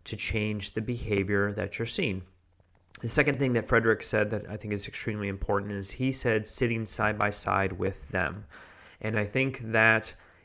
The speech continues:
is exactly the mindset we need to have when coaching and working with our teachers.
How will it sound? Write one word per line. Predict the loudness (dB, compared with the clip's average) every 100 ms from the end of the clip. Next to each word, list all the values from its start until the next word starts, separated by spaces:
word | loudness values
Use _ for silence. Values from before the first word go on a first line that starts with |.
| -2
is | 4 4 4
exactly | -2 2 4 4 2 0 2 0
the | -2 -2
mindset | 2 2 2 -4
we | -4 -4
need | -4
to | -6
have | -6 -2 2 4 2 -2
when | -10 -6 0 0 -2
coaching | -4 0 0 0 -4 -4 -4
and | -4
working | -4 -4 -6 -6
with | -4
our | -4
teachers. | -4 -4 -4 -8 -10